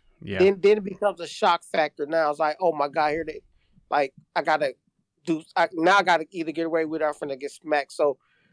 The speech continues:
Speaker 2: that's if we can get to him though. If that, if that backside can expose one, that guard or that tackle. Um, but who knows? Supposedly their O-line is supposed to be okay.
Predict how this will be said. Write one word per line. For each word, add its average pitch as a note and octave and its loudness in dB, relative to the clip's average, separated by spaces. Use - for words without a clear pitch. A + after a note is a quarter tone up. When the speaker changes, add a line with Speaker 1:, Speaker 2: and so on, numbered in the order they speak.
Speaker 2:
that's F#3+ -2
if B3+ 4
we B3 -2
can F#3+ -4
get F#3 0
to D#3 -2
him C3 -6
though. B2 -2
If F3+ 0
that, F3+ 2
if F#3+ 0
that E3 0
backside D#3+ 0
can F3 0
expose D#3+ 2
one, D#3 0
that D3+ -2
guard D#3 4
or D3 -4
that C#3+ -2
tackle. D3+ -4
Um, C#3+ 2
but D3 4
who F3+ 2
knows? D3+ 4
Supposedly E3 0
their D#3 0
O-line D3+ 2
is D3 -8
supposed D3 -8
to - -14
be C#3 -4
okay. D#3 2